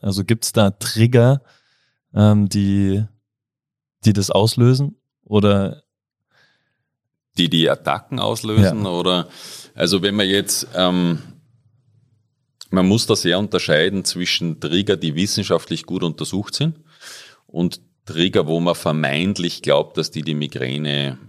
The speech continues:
Speaker 2: ähm, auslösen. Ähm, die, zu den Triggern, die, die wirklich gut untersucht sind, sind also Hormone,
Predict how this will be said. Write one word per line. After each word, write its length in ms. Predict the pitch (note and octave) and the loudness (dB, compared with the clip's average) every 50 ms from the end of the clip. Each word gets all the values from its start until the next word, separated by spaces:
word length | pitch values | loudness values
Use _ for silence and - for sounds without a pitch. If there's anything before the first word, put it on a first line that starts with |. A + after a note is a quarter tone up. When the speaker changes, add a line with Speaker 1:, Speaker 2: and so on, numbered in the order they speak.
| _ - | _ -16
Speaker 2:
ähm, 640 | - C#2 C2+ C2+ C2 C2 C2 C2 C2 B1+ B1+ B1+ B1 - - - - | -12 -10 -8 -8 -8 -8 -8 -8 -8 -8 -10 -10 -12 -16 -18 -12 -8
auslösen. 680 | G1+ G#1 A#1+ A#1+ B1 A1+ A1+ - B1 A1+ - _ _ _ _ _ _ - - - - - - - - - - - _ _ _ - | -6 -6 -6 -6 -8 -10 -10 -10 -12 -14 -16 _ _ _ _ _ _ -20 -20 -20 -20 -20 -20 -20 -20 -20 -20 -20 _ _ _ -6
Ähm, 880 | - D#2 E2 E2 E2 E2 E2 E2 E2 D#2+ D#2+ D#2+ E2 D#2+ - - - _ _ - | -4 -2 0 0 0 0 0 0 0 0 0 -2 -2 -4 -8 -12 -20 _ _ -6
die, 640 | D#2+ D#2+ D#2+ D#2+ D#2+ D#2 D#2 D#2 D2+ D2+ D2 C#2 C2 - - - _ _ _ _ A1 A#1 A#1+ - - | -4 -2 -2 0 0 0 0 0 0 0 -2 -2 -6 -12 -20 -20 _ _ _ _ -20 -20 -20 -18 -10
zu 140 | - - E2 | -6 -4 0
den 200 | - - D#2+ D#2 | 0 0 0 0
Triggern, 560 | E2 E2 F#2 F#2 G2+ F#2 E2+ E2+ D#2+ D2+ - _ _ _ _ _ | -2 -2 -2 0 0 0 0 -2 -6 -8 -10 _ _ _ _ _
die, 260 | - D#2+ C#2 D2+ D#2 - _ _ _ _ _ _ _ _ _ _ | -6 -4 -4 -4 -4 -8 _ _ _ _ _ _ _ _ _ _
die 340 | - E2+ D2 C2+ C2 B1 A#1+ | -4 -4 -4 -4 -8 -8 -4
wirklich 280 | F2 F2 - F#2 - - | -4 -2 0 -2 -4 -2
gut 180 | - F2 E2+ | -4 -2 0
untersucht 520 | F2 D#2+ - D#2+ - - F2 G2 G2+ - - | 0 0 -2 -4 -4 -2 -2 -2 -4 -4 -2
sind, 240 | - F#2+ E2+ E2+ D#2 | -2 0 0 0 -2
sind 420 | - E2+ D#2+ D2+ D2+ - - - | -2 -4 -4 -4 -6 -8 -8 -6
also 340 | B1+ A#1 - - D2+ C#2 B1+ - | -4 -4 -4 -4 -6 -6 -6 -4
Hormone, 800 | - C#2+ D2 C#2+ C#2+ D2+ F2 F#2 F2+ F2 F2 E2+ E2+ E2+ E2 D#2+ | -4 -4 -2 -2 -4 -2 -2 -2 0 0 0 0 0 0 -2 -4